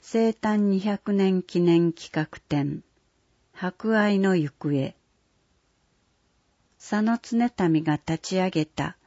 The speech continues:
博愛社の業績を中心に、佐野が提唱する博愛の精神の行方を問いかけます。時、十一月三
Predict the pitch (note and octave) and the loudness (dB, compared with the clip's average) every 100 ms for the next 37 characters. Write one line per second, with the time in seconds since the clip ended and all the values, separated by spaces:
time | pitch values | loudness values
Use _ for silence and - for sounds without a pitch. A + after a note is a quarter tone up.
0 | _ _ - F#3+ F#3+ - A3+ A3 G#3 G#3 | _ _ -8 -8 -6 -2 0 0 0 -2
1 | G3 G3+ E3+ F#3+ F#3+ - F#3+ - F#3 F3+ | 0 -2 0 0 -2 -4 -6 -4 0 0
2 | E3+ - E3+ E3 - D#3+ D#3 D3+ D3+ D#3 | -2 -2 -2 -2 0 0 2 2 0 -4
3 | _ _ _ _ _ - G#3+ A3+ A3 A3 | _ _ _ _ _ -4 0 0 0 -2
4 | - G3 F#3+ - F#3 F#3 - E3+ E3+ E3+ | 0 0 0 0 -2 -2 -4 -4 -4 -4
5 | - _ _ _ - G3 - A#3+ A#3 A3+ | -8 _ _ _ -6 -6 -2 0 2 2
6 | G#3+ G#3+ - G3+ G3+ G3 - G3 F#3+ F#3+ | 2 0 0 0 0 -2 -2 0 2 2
7 | F3+ E3+ F#3 G3 G3 G3 - F3 E3 E3+ | 0 -2 -2 2 2 0 0 -2 -2 -4
8 | D3+ D#3+ D3 C#3+ - - _ _ _ _ | -4 -2 -2 -4 -10 -20 _ _ _ _
9 | _ _ _ _ _ _ _ _ _ _ | _ _ _ _ _ _ _ _ _ _
10 | _ _ _ _ G#3 G#3 - A3 - _ | _ _ _ _ -6 -6 -4 -4 -4 _
11 | _ _ F#3 A3 A#3 A3 - G#3 G3+ - | _ _ -4 2 2 0 -2 0 -2 0
12 | F#3 E3+ | 2 2